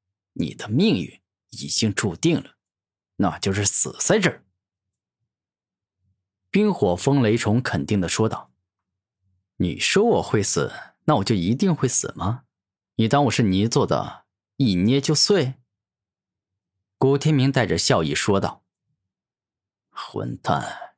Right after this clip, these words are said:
居然如此狂妄，你这是没把我放在眼里啊！”冰火风雷虫生气地说道。“哼，我确实是没把你放在眼里，可你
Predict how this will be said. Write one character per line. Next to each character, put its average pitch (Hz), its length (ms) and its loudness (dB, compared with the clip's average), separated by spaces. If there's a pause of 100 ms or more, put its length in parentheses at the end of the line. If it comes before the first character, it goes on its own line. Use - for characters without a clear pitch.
(120)
居 - 180 0
然 90 160 2
如 107 240 0
此 98 140 0
狂 - 420 -4
妄， - 440 -2 (680)
你 - 220 -6
这 - 160 -4
是 - 160 -2
没 98 160 2
把 120 160 0
我 117 160 0
放 131 220 0
在 101 120 0
眼 76 300 0
里 226 200 2
啊！” - 260 -14 (1700)
冰 226 220 2
火 87 220 0
风 135 200 2
雷 117 140 2
虫 101 240 -2
生 123 260 2
气 - 140 -2
地 - 100 -2
说 120 220 0
道。 - 220 -12 (1120)
“哼， - 340 -4 (580)
我 170 160 4
确 226 160 2
实 190 120 4
是 202 100 2
没 156 160 4
把 135 160 4
你 113 120 2
放 120 180 2
在 95 80 4
眼 87 220 2
里， 82 240 -2 (580)
可 120 200 0
你 - 360 -2